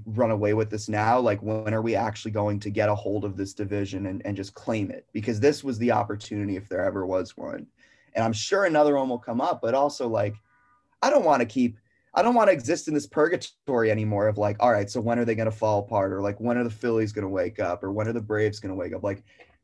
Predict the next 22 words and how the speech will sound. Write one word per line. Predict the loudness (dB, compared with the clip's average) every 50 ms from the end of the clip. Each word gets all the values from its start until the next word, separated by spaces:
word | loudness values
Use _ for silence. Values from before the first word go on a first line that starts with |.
| -2 0
I | 0 0
just | 0 -2 0 2
wanted | 2 4 4 2
it | 0 -4
to | -6 -4
be | -2 0 2
over. | 2 2 2 2 0 -2 -4 -4 -2 0
I | 2
wanted | 4 6 4 4 4 2 0
to, | -2 -4 -4 -2
you | 0 0
know, | 0 0
I | 0 2
wanted | 2 2 2 4 4 2
to | 2
enjoy | 2 0 0 0 0 2 2 2 2 2
July | 0 -2 -2 -2 -2 0 0 0 0 0
a | 0
little | 0 0 0 -2 -2
bit. | -2 -2 -2 0 2 2 0 0
And, | -2 -6 -8 -10 -12 -14 _ _ _ _ _ _ _
uh, | -8 -6 -4 -4 -6 -6